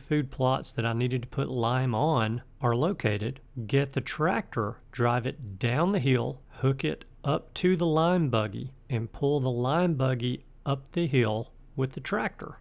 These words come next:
So that's what I did. I got the lime buggy hooked up, I started up the hill with the tractor, and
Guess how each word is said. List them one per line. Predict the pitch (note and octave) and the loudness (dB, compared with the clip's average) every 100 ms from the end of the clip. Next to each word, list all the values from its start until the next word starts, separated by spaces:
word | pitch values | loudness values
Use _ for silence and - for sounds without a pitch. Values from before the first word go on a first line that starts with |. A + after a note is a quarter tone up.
| - | -16
So | - F3 | -2 2
that's | G3 G3 | 2 4
what | G#3 | 4
I | G#3+ | 4
did. | F#3+ A#3 B2 - - | 2 0 -2 -6 -8
I | D#3+ | -4
got | A2+ A2+ | -2 -2
the | A#2 | 0
lime | A2+ B2 C3 | 2 4 4
buggy | C3+ C3 | 4 2
hooked | A2 B2+ E3 | 0 2 4
up, | F#3+ - - - | 2 2 -10 -12
I | - | -10
started | - - B2 A#2+ | -2 2 4 4
up | A#2 - | 0 -2
the | G2+ | -2
hill | D#3 F#3 F#3 F#3 - - - - | 2 4 4 2 -4 -20 -20 -8
with | - - | -4 -4
the | C3 | -4
tractor, | - D#3+ E3+ - F3+ E3 - - | 0 2 2 -2 -2 -4 -8 -2
and | D3+ F3+ F#3+ | 2 4 4